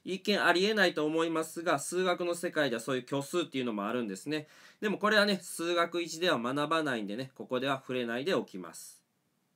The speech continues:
はい、ということで、ここでは有理数と無理数の要点について勉強していきました。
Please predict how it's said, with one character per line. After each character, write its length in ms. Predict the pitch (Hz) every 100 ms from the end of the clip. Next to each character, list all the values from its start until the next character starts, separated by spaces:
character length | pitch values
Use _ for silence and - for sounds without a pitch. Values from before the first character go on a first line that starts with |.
| _ _ _ _ _ _ _ _ _
は 160 | - 196
い、 80 | 196
と 80 |
い 80 | 185
う 60 | 170
こ 100 | 165
と 100 | 139
で、 140 | 143
こ 140 | 143 _
こ 100 | 131
で 80 | 120
は 100 | 98
有 260 | 95 123 131
理 120 | 139
数 240 | 139 120
と 120 | 110
無 140 | 107 120
理 120 | 123
数 180 | - 113
の 140 | 98
要 180 | 95 131
点 320 | 185 160 131 -
に 140 | 135
つ 100 | 147
い 100 | 156
て 120 | 190
勉 240 | 156 135 120
強 200 | 120 117
し 80 | -
て 100 | 107
い 80 |
き 80 | 104
ま 160 | 104 98
し 80 |
た。 140 | -